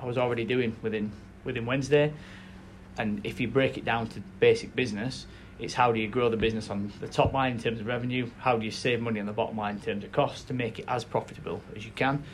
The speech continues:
We build the budgets and try and work to them. The difference here is, is how does the, the playing budget fit into that as well. Day to day, all the football responsibility sits with our director of football, Mickey,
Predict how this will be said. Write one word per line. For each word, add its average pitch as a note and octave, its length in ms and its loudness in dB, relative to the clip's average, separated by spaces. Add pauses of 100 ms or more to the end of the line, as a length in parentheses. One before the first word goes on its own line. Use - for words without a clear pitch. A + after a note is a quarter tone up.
(260)
We C3 140 4
build A#2 220 4
the G#2+ 60 0
budgets A#2+ 440 0
and G2+ 160 -2 (180)
try A2 140 0
and G#2 100 -2
work G#2+ 200 -4
to D#3+ 220 4
them. D#3+ 200 6 (360)
The - 60 -6
difference A#2+ 440 4
here C#3+ 280 10
is, B2 200 2 (320)
is - 80 -12
how C3 160 8
does A#2 160 0
the, A#2 160 0 (100)
the A#2 80 -4
playing B2+ 320 2
budget A2+ 340 -2
fit - 220 0
into A2+ 260 2
that G#2+ 180 -2
as A#2 120 -10
well. D3+ 260 4 (460)
Day C#3 160 8
to - 160 0
day, A#2+ 280 2 (100)
all C3+ 200 6
the B2 60 0
football A#2 340 2
responsibility A2+ 840 2 (200)
sits - 340 -4
with G#2+ 220 0 (100)
our A2 140 2
director A2 380 0
of - 60 -12
football, B2+ 340 0
Mickey, C#3+ 420 2